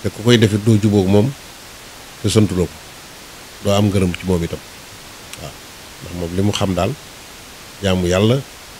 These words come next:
ak liggéey yi ak tere sa borom yi, mu, mu, mu, mu daw ko. Noonu mu ko dawee ba raw nag, la bëgg moom ñëpp dawee ko. Moom lay waxtaane, mooy waxtaanam,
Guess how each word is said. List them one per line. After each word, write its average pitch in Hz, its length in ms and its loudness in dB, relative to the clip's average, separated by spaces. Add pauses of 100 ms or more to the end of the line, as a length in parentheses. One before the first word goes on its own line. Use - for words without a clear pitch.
ak 92 100 -2
liggéey 107 480 6
yi 151 40 2 (1000)
ak 92 160 -6
tere 110 220 8
sa 104 220 2
borom 101 300 4
yi, 107 140 2 (1080)
mu, 101 100 -2 (120)
mu, 95 80 -4 (120)
mu, 95 80 -6 (240)
mu 98 80 -2
daw 95 160 4
ko. - 120 -4 (1400)
Noonu 107 220 6
mu 135 100 10
ko 139 80 6
dawee 123 240 10
ba 113 160 6
raw 131 100 8
nag, 110 160 4 (340)
la 113 80 2
bëgg 107 280 2
moom 98 240 4 (840)
ñëpp 107 220 4
dawee 98 220 4
ko. - 100 -18 (800)
Moom 90 140 -10
lay 90 100 -2
waxtaane, 95 460 0 (560)
mooy 92 180 0
waxtaanam, 95 440 -4